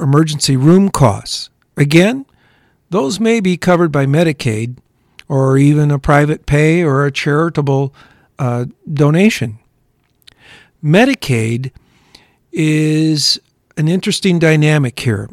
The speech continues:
Adults who meet Medicaid's financial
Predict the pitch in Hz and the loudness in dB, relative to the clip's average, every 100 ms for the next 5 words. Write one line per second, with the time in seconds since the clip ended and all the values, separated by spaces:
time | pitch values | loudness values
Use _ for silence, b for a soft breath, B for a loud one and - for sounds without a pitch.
0 | - 123 160 220 - - 190 165 160 180 | -8 -2 2 2 0 -2 0 0 0 -2
1 | 180 - 143 135 156 190 - 156 147 143 | -4 -10 -4 -2 0 -2 -2 -2 -2 -4
2 | - - 135 131 139 151 - 160 - | -8 -8 -4 -2 0 -2 -2 -4 -4